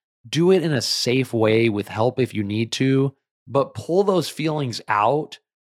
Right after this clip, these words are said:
process and experience them, and feel the healing weight being lifted off of your shoulders.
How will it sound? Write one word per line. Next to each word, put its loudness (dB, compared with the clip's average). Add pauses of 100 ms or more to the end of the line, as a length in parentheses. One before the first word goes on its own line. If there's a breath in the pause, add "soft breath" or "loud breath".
(140)
process -2
and -4
experience -2
them, -2 (340)
and 0 (480)
feel 4
the 2
healing -2
weight 2
being 0
lifted 0
off 0
of -10
your -6
shoulders. -6